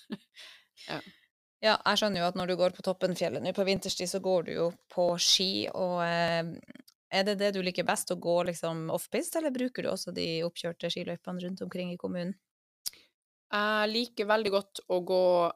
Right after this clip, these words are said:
Speaker 1: eh, på fjellski, eh, men det er fordi jeg har hund, og han, ja, vi trives ikke så godt i løypene, jeg og han, men jeg er jo også, har jo vært på skikurs i vinter,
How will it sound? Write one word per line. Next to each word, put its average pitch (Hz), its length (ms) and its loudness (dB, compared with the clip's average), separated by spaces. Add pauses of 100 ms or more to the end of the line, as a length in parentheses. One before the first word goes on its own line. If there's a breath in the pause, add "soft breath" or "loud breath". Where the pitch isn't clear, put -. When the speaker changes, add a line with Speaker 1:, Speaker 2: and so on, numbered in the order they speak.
(180)
Speaker 1:
eh, 165 160 -2
på 170 140 -4
fjellski, 185 340 2 (720 loud breath)
eh, 165 480 -6
men 170 160 -2
det 185 80 6
er 185 80 -4
fordi 185 160 2
jeg 160 80 -4
har 160 240 0
hund, 170 240 -6 (580)
og 165 140 -6
han, 165 240 -2 (1040)
ja, 147 160 2
vi 170 240 -2 (560)
trives 160 240 -4
ikke 160 160 -6
så 165 80 -2
godt 165 160 -2
i 165 60 0
løypene, 160 260 -2
jeg 156 160 2
og 175 60 2
han, 185 200 0
men 190 120 -2
jeg 196 240 2
er - 20 0
jo 196 160 2
også, - 240 -4 (400)
har 214 160 4
jo 170 80 0
vært 180 320 -4
på 165 160 0
skikurs 247 480 -2 (560 soft breath)
i 175 80 -4
vinter, 302 480 2